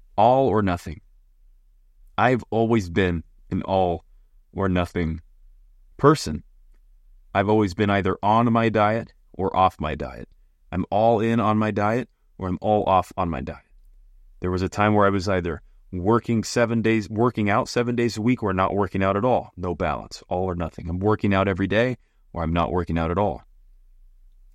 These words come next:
There was a time where I played two thousand and eighty-one hours of video games in one year,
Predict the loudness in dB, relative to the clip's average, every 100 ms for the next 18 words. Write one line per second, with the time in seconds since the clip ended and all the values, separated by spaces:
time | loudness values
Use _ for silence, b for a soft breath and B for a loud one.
0 | -8 -4 -4 -4 -2 0 2 2 2 2
1 | 0 -4 _ _ _ -6 -6 -4 -2 -2
2 | -4 -4 -2 2 0 0 -2 -6 -4 -2
3 | -2 0 0 0 0 -2 -4 -4 0 0
4 | -2 -6 -6 -2 2 4 2 2 -2 -2
5 | -4 -6 -4 -4 -2 0 0 2 0 0